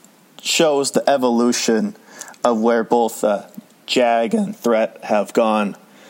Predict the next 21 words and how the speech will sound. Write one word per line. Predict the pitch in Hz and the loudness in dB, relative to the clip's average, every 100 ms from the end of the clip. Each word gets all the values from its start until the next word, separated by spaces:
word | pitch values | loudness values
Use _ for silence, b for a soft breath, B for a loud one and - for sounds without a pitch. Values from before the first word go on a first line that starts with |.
| B B - | B B -2
And | 160 | 0
it's | - | 2
just | 254 | 0
a | 208 | 2
testament | 139 - 123 110 | 0 2 0 2
to | 110 | 2
how | 120 | 2
much, | 110 113 - - - B B B B - | 2 0 0 -8 -10 B B B B -2
uh, | 107 87 - - | 0 -2 -10 -4
both | 127 120 - | 0 0 0
Jag | - 113 113 110 | 0 0 2 0
and | 104 | -2
Threat | - 110 107 - B B B B | 0 2 0 -4 B B B B
have | 110 95 | -2 0
grown | 104 113 110 107 104 | 0 2 2 0 0
as | 107 | 0
artists, | 95 113 110 104 101 - | 0 0 0 0 -2 -2
as | 113 107 107 | -2 0 0
they've | 107 101 - B B B B _ | 0 -2 -8 B B B B _
progressed | - 120 113 117 110 - | -2 -2 2 2 0 -2
from | - 113 104 104 98 | 0 0 2 0 -4